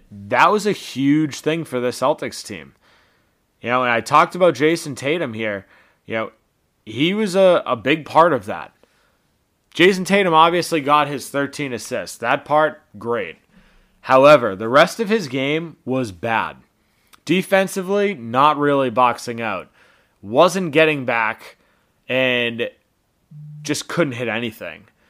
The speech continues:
So when he took a bad shot, he kinda let guys pass him.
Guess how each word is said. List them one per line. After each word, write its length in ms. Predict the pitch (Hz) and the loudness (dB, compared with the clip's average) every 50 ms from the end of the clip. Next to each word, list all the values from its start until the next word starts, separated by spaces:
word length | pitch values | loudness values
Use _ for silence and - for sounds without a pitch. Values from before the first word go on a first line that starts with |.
| _ _ _ _ | _ _ _ _
So 200 | - - 139 139 | -8 -2 0 2
when 200 | 139 139 139 131 | 2 2 0 0
he 180 | 127 151 180 175 | -2 -4 -6 -6
took 480 | - - 175 202 226 185 - - - _ - | -4 0 2 2 2 0 -2 -8 -18 _ -12
a 80 | 123 | -12
bad 460 | 113 98 - 117 139 156 165 156 131 107 | -10 -8 -2 0 2 4 2 2 0 -4
shot, 520 | - - 165 180 160 131 113 110 - _ _ _ _ _ _ _ _ _ _ | -6 -2 0 2 2 2 0 -2 -4 _ _ _ _ _ _ _ _ _ _
he 140 | - 120 113 | -16 -14 -14
kinda 380 | - - 170 180 214 226 214 | -8 -4 -4 -2 0 0 0
let 300 | 170 135 139 151 156 139 | 2 4 4 2 2 2
guys 380 | 120 139 139 139 131 120 107 - | 2 4 4 4 4 2 0 -4
pass 380 | - 123 120 120 117 - - | -6 -4 -4 -4 -4 -4 -8
him. 240 | 104 92 80 76 - | -14 -16 -16 -18 -20